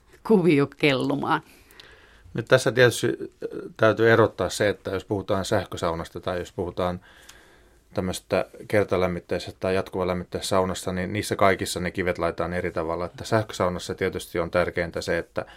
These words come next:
Speaker 2: siellä pääsee ilma kulkemaan, koska muuten se polttaa vastukset. Kun taas sitten, jos puhutaan kertalämmitteisestä saunasta, niin sitten se on erityisen tärkeää,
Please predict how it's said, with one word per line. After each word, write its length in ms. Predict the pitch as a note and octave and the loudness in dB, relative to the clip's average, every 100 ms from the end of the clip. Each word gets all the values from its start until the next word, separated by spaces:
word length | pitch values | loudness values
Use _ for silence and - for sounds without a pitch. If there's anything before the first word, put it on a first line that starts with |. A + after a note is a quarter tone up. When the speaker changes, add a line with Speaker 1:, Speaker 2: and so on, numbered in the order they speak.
| - - - - | -20 -20 -20 -12
Speaker 2:
siellä 220 | - F2+ | -4 -2
pääsee 340 | F2 F2 F2 G#2 | 0 -2 2 2
ilma 200 | A2+ F#2+ | 4 2
kulkemaan, 680 | G2 F2+ - E2+ E2+ E2 F2 _ _ | 0 0 0 -2 -2 -4 -6 _ _
koska 280 | - F#2 - | -14 -8 -4
muuten 480 | F#2 E2+ - E2 - - - | -2 -2 -2 -6 -8 -14 -12
se 80 | F#2 | -6
polttaa 400 | F#2 F2 - F2 | -4 -4 -2 2
vastukset. 640 | A#2+ - G#2 - - - - - | 2 0 -8 -8 -14 -18 -20 -10
Kun 180 | - G2 | -4 0
taas 180 | F#2+ F2 | 0 0
sitten, 200 | G#2 G2+ | -4 -4
jos 100 | F2+ | -2
puhutaan 380 | F#2+ F2 F2+ F2+ | -2 -2 -4 2
kertalämmitteisestä 840 | A#2 A2+ G2+ F#2+ F2+ - E2+ - | 2 4 2 2 -2 -4 -6 -4
saunasta, 480 | F#2+ F2+ E2+ - F2 - - - - - - - | -2 -2 -4 -6 -8 -10 -20 -20 -20 -20 -20 -6
niin 160 | G#2 F2+ | -4 -2
sitten 240 | F#2+ G2 | -2 -2
se 120 | G#2 | 0
on 120 | F2+ | 2
erityisen 420 | G#2 G2 F#2 F2+ E2+ | 2 2 2 0 4
tärkeää, 380 | G2 F#2 F#2 | 4 4 2